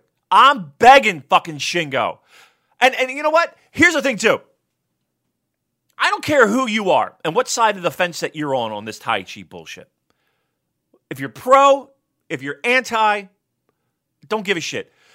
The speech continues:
You were invested because guess what? For all those moments that you hate Taichi,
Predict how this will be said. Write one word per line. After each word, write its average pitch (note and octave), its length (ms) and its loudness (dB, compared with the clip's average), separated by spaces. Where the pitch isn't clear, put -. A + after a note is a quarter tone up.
You D#4+ 420 -2
were A3+ 300 2
invested D#3 760 0
because - 520 -10
guess - 360 0
what? A3+ 320 2
For F3+ 200 -2
all D4+ 260 8
those C#4+ 340 0
moments G#3+ 420 -2
that E3+ 160 0
you A3+ 200 -4
hate - 500 -6
Taichi, A#3+ 680 0